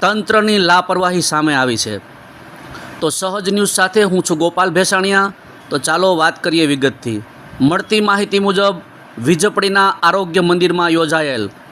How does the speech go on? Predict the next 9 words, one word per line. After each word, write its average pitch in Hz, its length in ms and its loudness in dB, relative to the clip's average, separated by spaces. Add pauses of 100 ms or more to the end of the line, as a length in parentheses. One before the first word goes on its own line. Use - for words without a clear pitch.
(140)
સર્વરોગ 202 640 0
નિદાન 180 400 0
કેમ્પનો 165 640 -2 (320)
પ્રચાર 208 440 2
પ્રસારના 180 580 0
અભાવે 156 480 0 (420)
ફિયાસ્કો 180 500 2
થયો 135 280 0
છે. 101 360 -10